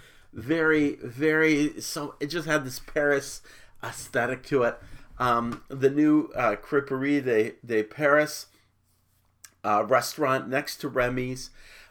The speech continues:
the Space two twenty restaurant next to Mission Space, um,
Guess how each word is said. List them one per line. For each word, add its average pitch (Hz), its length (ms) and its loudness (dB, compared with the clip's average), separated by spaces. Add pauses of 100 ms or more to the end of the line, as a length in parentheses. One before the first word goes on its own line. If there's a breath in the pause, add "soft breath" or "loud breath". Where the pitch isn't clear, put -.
(100)
the 120 120 -2
Space 131 480 0
two 151 220 0
twenty 202 800 -2
restaurant 113 600 0
next 120 300 -4
to 131 100 -8
Mission 117 380 -6
Space, 185 680 -2 (680 loud breath)
um, 110 600 2